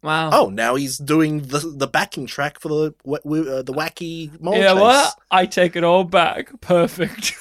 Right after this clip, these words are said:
Speaker 1: <laughs> Perfect.
Speaker 2: <laughs>
Speaker 1: Unappreciated masterpiece over Mystery Box
Speaker 2: Was,
Speaker 1: now.
Speaker 2: was he the one on the skateboard on the first bus scene?
Speaker 1: No.
Speaker 2: Going to the mall?
Speaker 1: <laughs> No.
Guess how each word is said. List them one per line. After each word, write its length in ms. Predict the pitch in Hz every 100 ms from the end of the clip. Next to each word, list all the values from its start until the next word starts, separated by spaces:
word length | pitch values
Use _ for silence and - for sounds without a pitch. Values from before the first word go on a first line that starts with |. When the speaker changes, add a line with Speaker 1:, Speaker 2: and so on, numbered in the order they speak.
| - 196
Speaker 1:
<laughs> 280 | 202 220
Perfect. 920 | 220 196 214 214 226 196 220 202 185 202
Speaker 2:
<laughs> 540 | - - - _ _ -
Speaker 1:
Unappreciated 1000 | 202 208 214 - 190 208 208 202 190 190
masterpiece 760 | 190 190 - 185 - 175 175
over 200 | 175 170
Mystery 360 | 175 180 - 170
Box 180 | 170 165
Speaker 2:
Was, 180 | 165
Speaker 1:
now. 260 | 180 175 165
Speaker 2:
was 200 | 160 -
he 180 | 226 311
the 100 | 339
one 240 | 285 247
on 120 | 240
the 60 | 208
skateboard 760 | - - 156 180 _ 180 180 180
on 140 | 147
the 80 | 143
first 340 | - 139 147 -
bus 180 | 160 -
scene? 420 | - 214 269 254
Speaker 1:
No. 460 | 226 214 220 220
Speaker 2:
Going 240 | 208 151 160
to 100 | 170
the 80 | 156
mall? 300 | 147 190 240
Speaker 1:
<laughs> 20 |
No. 420 | 220 - 233